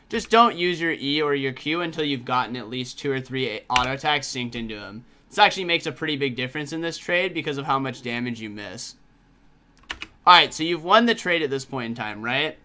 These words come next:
You've won the trade. Like, they're extremely low on H P. At this point in time, you just kite down to the left. And when the Alistar starts walking up to you, you should just use your ultimate on him. Now, the reason for that is it'll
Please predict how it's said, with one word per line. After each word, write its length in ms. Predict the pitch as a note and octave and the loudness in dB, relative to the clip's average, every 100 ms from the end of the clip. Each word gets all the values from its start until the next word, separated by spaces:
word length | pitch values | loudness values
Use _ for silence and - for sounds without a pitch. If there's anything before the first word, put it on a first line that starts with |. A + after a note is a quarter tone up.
| _ _ _ - - | _ _ _ -20 -8
You've 180 | C3+ C#3 | -4 4
won 180 | F3 | 4
the 80 | F#3 | 4
trade. 380 | E3 E3 C3+ A2+ | 0 2 2 0
Like, 220 | A#2+ A2+ | -4 -2
they're 280 | C3 D#3 D#3+ | 2 4 4
extremely 520 | C3 C3 D3+ D#3 D3+ | 2 -4 -4 -4 -2
low 220 | C#3 C#3 C#3+ | 0 2 2
on 100 | C#3 | 2
H 260 | C#3 C#3 | 0 -2
P. 320 | - E3 G3 - - - - | 0 2 2 -2 -18 -20 2
At 140 | E3 | 4
this 100 | G3 | 4
point 180 | - A3 | 2 -2
in 60 | G#3 | 2
time, 400 | G3+ G#3 G#3+ A3 - _ | 4 4 2 -4 -16 _
you 120 | - | -2
just 140 | E3+ E3+ | -2 2
kite 240 | F3+ F3+ | 4 4
down 240 | F3 E3+ E3+ | 4 4 2
to 80 | |
the 80 | D#3 | -2
left. 480 | B2+ A2+ F#2 - - - _ _ - - - _ - | -4 -6 -8 -14 -20 -20 _ _ -20 -20 -20 _ -10
And 120 | A2 | 0
when 100 | F3 | 2
the 120 | F3 D#3+ | 2 8
Alistar 460 | E3+ G3+ G3 G#3 | 10 10 8 0
starts 360 | F#3+ F#3 F3+ E3 | 0 0 0 2
walking 400 | D#3 D#3+ E3 D#3 | 6 6 4 -2
up 160 | E3+ | -2
to 80 | - | -2
you, 320 | G#3 A3+ B3+ B3+ - _ | -2 0 -2 -8 -20 _
you 140 | D#3 F3 | -4 -2
should 160 | F3+ | 0
just 220 | E3+ F3+ | 0 -2
use 240 | C3+ D3+ C#3+ | 0 -2 0
your 100 | C3+ | 0
ultimate 380 | B2 A#2+ A#2+ A2+ | -2 -4 -4 -4
on 160 | G#2+ | -6
him. 340 | G#2+ G2+ G2 - - - - | -6 -10 -12 -14 -20 -20 -10
Now, 100 | D3 | 0
the 80 | D#3+ | 2
reason 280 | F#3 G3 G3 | 4 2 0
for 120 | F3+ | -4
that 340 | D#3+ D#3+ F#3 E3 | 4 8 8 6
is 160 | D#3 | 0
it'll 460 | D3+ D3 C3+ A#2+ | 0 -2 -2 -6